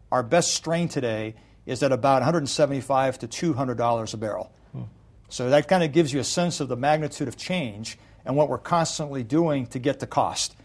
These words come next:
Speaker 1: It's really in those two areas. Low-cost manufacturing process and ensure we get as much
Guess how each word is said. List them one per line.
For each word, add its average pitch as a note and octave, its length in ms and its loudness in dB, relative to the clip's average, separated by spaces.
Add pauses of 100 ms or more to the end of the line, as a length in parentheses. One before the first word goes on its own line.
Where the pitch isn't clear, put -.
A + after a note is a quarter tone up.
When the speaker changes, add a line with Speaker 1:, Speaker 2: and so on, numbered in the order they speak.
(160)
Speaker 1:
It's - 160 -10
really G3+ 260 2
in D3+ 60 -2
those D#3 220 2
two D3 180 -4
areas. B2 460 -6 (440)
Low-cost F3 540 4
manufacturing D3+ 640 -4
process D3 580 -2 (340)
and B2 100 -6
ensure E3 440 2
we D3 160 0
get C#3 220 4
as C3 200 0
much D#3+ 460 0